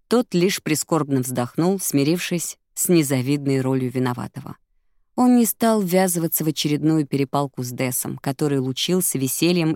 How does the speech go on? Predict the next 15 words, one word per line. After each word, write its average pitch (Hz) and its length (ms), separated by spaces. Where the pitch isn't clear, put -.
и 151 220
энтузиазмом. 127 720
"Ладно, 139 640
я 156 260
готов 180 460
подсластить 170 840
ваши 156 300
кислые 151 560
лица". - 460
В - 140
паршивой 170 560
овце 240 380
было 185 340
не 160 240
протолкнуться. 131 880